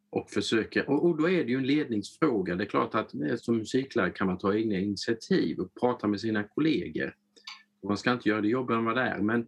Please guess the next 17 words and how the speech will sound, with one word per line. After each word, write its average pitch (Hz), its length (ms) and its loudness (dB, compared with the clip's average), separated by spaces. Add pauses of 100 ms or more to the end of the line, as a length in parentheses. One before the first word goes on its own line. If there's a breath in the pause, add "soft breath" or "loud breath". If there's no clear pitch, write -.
(140)
orkester - 800 0
då, 143 220 2
blåsorkester 117 760 -2
eller 92 180 -2
symfoniorkester, 98 1120 -2 (640 soft breath)
där 104 160 2
det 113 100 4
är 113 60 2
mycket 127 460 0
folk, - 360 0
storband 120 480 0
är 135 40 0
ju 117 100 0
lite 120 340 0
mer 101 160 0
speciellt 90 520 -2
då, 71 220 -2